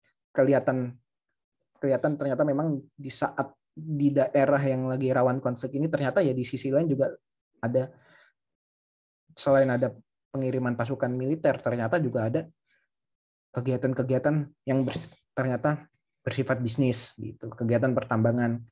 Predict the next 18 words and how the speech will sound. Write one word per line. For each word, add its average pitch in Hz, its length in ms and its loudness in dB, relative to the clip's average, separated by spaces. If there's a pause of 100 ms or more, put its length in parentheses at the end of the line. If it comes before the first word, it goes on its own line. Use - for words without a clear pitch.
(760)
Terus - 160 -10
kemudian 123 320 4
di 127 160 0
trace 131 400 2
perusahaan 117 380 -4
tambangnya 120 340 2
ini 131 140 2
punya 120 180 -6
siapa, 113 320 -4
punya 110 160 -4
siapa. 107 320 -8 (480)
Itu 143 160 0
kan 190 140 2
sebenarnya 175 340 4
juga - 160 2
praktik - 400 -2
jurnalisme 117 480 -2
data. 127 320 -4